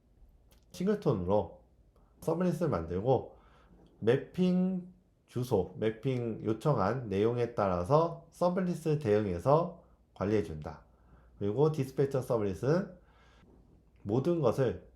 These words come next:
처음에, 어, 컨트롤하는 이게 흐름을 보는 프론트 단에서 존재한다.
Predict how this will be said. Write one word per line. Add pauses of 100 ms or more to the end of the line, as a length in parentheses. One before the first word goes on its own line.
(180)
처음에, (360)
어,
컨트롤하는
이게
흐름을 (440)
보는
프론트
단에서 (360)
존재한다.